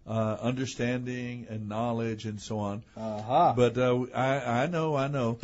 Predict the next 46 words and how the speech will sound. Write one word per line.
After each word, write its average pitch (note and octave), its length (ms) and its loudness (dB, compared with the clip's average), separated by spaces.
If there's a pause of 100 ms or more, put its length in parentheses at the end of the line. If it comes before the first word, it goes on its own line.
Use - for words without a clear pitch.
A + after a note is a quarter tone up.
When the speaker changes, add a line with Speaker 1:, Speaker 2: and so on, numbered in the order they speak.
(160)
Speaker 2:
I C3+ 140 4
Speaker 1:
But D#3 100 12
Speaker 2:
know, D#3 140 10
I C#3 180 8
know D#3+ 280 8
that C3 220 0
you - 100 6
know. A2 280 -2 (320)
Speaker 1:
Like C#3+ 320 6
a C3+ 40 2
lot C3+ 260 6
of D#3 180 -2
us D#3 260 -4 (100)
Gentiles, A#2 640 -4
I, A#2 160 0 (100)
I'm A#2 180 -2
kind C3+ 300 -4
of A#2 160 -6
fascinated B2 600 0
with G#2+ 200 0
this A2 240 -4
other D#3 240 4
one, F2+ 320 -4
the G#2+ 260 4
other C3+ 180 2
one B2 340 -2
of G#2+ 100 -2
the G#2 80 -6
three. B2+ 420 0
Speaker 2:
Why, F#3+ 360 12
of G#3+ 140 12
Speaker 1:
of A#2+ 80 -2
the A#2 80 0
Speaker 2:
course C4+ 560 6
Speaker 1:
three. D3+ 120 2
Speaker 2:
you G#2+ 80 2
are. - 360 -6
Speaker 1:
Proverbs E3 560 6
eight F#3+ 260 4
thirty-six E3 640 0
says, A#2 240 0
Speaker 2:
Uh-huh. - 120 -2
Speaker 1:
"All F3 320 6
who D#3 240 2
hate C#3+ 380 0
me C3+ 520 0